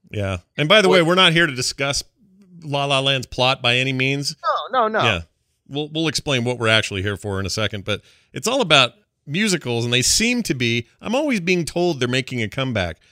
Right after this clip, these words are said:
Speaker 1: but then they always just
Speaker 2: Yeah.
Speaker 1: seem to be here. So I don't know if they're just on permanent comeback status. Every year there's, like, one or two that are big deals at the end of the year. Like, I don't know if they've ever really gone away. They, they feel like Westerns. There's, like, two,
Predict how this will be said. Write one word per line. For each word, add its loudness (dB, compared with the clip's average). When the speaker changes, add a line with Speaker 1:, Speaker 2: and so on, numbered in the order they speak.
Speaker 1:
but -12
then -2
they 2
always 2
just 2
Speaker 2:
Yeah. 2
Speaker 1:
seem -2
to -2
be -2
here. -4
So -6
I 0
don't -4
know -4
if -6
they're -4
just -4
on -4
permanent 0
comeback 0
status. -4
Every 0
year 4
there's, 2
like, 4
one 0
or 2
two 0
that -4
are -2
big -6
deals 0
at -4
the -2
end -2
of -2
the -2
year. 0
Like, 0
I 2
don't 0
know 2
if -4
they've 0
ever -2
really -4
gone -4
away. 0
They, -2
they -6
feel 0
like 0
Westerns. 0
There's, -4
like, -4
two, 0